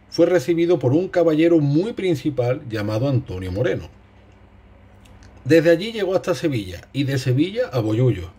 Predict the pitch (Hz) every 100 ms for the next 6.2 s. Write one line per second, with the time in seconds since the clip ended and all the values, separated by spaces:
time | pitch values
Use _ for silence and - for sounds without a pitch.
0 | - - - - - 190 190 185 131 175
1 | 160 151 165 185 214 160 123 127 117 147
2 | 160 123 113 143 120 123 - - - -
3 | 120 127 117 113 196 202 202 175 151 127
4 | - 175 123 120 113 113 107 - 151 151
5 | 135 127 120 127 147 131 135 127 156 127
6 | 117